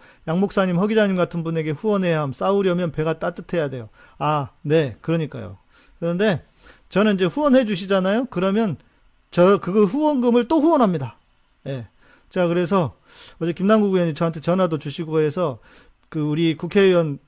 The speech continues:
일 잘하시는 분들 한 다섯 분 뽑아가지고 우리 후원금에서 십만 원씩 다섯, 다섯 분에게 후원금 쏘려고. 예.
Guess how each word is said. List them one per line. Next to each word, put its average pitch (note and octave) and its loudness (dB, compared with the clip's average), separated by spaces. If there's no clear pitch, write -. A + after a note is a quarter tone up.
일 F#3+ 2
잘하시는 F3 2
분들 C#3+ -4
한 C#3+ -2
다섯 D3 -4
분 D#3 -8
뽑아가지고 D#3+ 0
우리 C#3+ -4
후원금에서 E3+ -2
십만 G#3+ 0
원씩 D3+ -6
다섯, D#3 -6
다섯 D3 -6
분에게 C#3 -8
후원금 F#3+ -6
쏘려고. C#3 -6
예. F#2+ -12